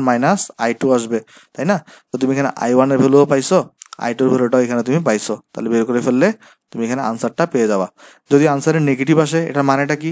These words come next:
এটার মানে হচ্ছে আই এক্সটাকে তুমি নিচে ধরছো, আসলে আই এক্সটা তাহলে কোন দিকে হবে? উপরে হবে, যদি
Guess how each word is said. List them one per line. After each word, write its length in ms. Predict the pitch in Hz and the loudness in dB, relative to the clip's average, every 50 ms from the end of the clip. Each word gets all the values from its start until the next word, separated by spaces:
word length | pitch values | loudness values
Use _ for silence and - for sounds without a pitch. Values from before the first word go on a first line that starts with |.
| 165 165 | -8 -8
এটার 140 | 143 131 131 131 | -8 -4 -2 -2
মানে 120 | 131 135 | 0 0
হচ্ছে 140 | 139 - 147 131 | 0 0 0 0
আই 80 | 123 123 131 | 0 -2 -4
এক্সটাকে 260 | 127 - - 151 139 135 | -4 -4 -2 -2 -2 0
তুমি 120 | 143 143 143 143 | 0 0 0 0
নিচে 140 | 135 139 131 143 | 0 2 2 2
ধরছো, 240 | 143 139 - - 151 147 151 - - - - _ - 113 | 2 2 2 2 0 0 -4 -8 -20 -20 -14 _ -6 -4
আসলে 180 | 113 - 131 127 123 | -2 0 2 2 2
আই 60 | 123 123 | 2 2
এক্সটা 160 | 123 - - 131 | 0 0 0 0
তাহলে 140 | 131 139 135 151 | 0 2 2 0
কোন 80 | 151 151 | 0 0
দিকে 120 | 151 147 151 143 | 0 2 2 2
হবে? 100 | 139 147 143 | 2 2 2
উপরে 200 | 143 143 139 139 135 | 2 2 2 2 2
হবে, 120 | 139 135 135 131 | 2 0 0 2
যদি 100 | 135 | 2